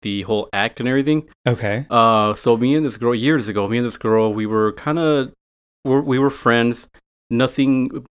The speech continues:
Speaker 1: platonic. It was just friends.
Speaker 2: Mm-hmm.
Speaker 1: We, we would do lunch, dinner, whatever, have
Speaker 2: Mm-hmm.
Speaker 1: drinks.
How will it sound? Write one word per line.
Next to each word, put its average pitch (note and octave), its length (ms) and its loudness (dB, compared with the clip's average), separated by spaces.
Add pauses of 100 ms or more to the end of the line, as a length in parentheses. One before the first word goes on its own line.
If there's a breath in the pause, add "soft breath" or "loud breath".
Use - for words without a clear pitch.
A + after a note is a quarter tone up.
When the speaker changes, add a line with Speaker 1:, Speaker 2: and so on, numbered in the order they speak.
Speaker 1:
platonic. A#2 460 0
It B2 40 2
was A#2 120 0
just A2 140 -6
friends. A#2 240 4
Speaker 2:
Mm-hmm. A2 80 -2
Speaker 1:
We, A2+ 120 0
we A#2+ 200 -2
would A2+ 260 -2
do B2 140 2
lunch, G#2+ 460 0
dinner, G#2+ 380 4
whatever, G2 400 2
have G2+ 160 0
Speaker 2:
Mm-hmm. C3 100 6
Speaker 1:
drinks. A#2+ 280 0